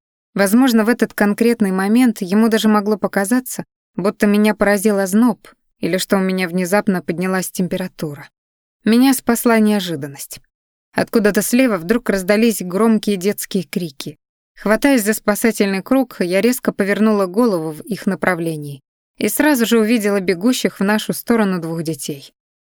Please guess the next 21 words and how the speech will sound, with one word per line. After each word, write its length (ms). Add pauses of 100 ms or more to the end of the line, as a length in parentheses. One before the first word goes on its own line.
(100)
И 80
все-таки 460
он 80
спросил: 640 (640)
«С 120
тобой 280
все 200
в 60
порядке?» 640 (440)
Я 200
снова 320
резко 320
повернула 520
голову, 440 (200)
на 160
сей 260
раз 220
в 40
направлении 640
своего 380
собеседника. 800